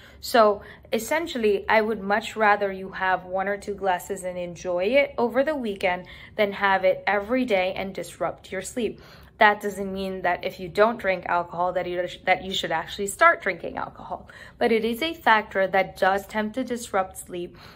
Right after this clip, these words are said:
and as a result, disrupt your mood and potentially your food choices the next day.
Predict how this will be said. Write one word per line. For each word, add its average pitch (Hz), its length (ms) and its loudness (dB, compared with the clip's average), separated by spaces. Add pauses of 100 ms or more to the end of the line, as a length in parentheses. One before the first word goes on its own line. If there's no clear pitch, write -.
(140)
and 214 160 2
as 208 220 6
a 254 80 4
result, 190 480 0
disrupt 190 500 -4
your 175 180 -2
mood 254 520 0 (260)
and 214 180 -2
potentially 220 580 -2
your 226 200 0
food 214 280 -10
choices 190 500 -4
the 202 120 0
next 165 500 -8
day. 196 380 -2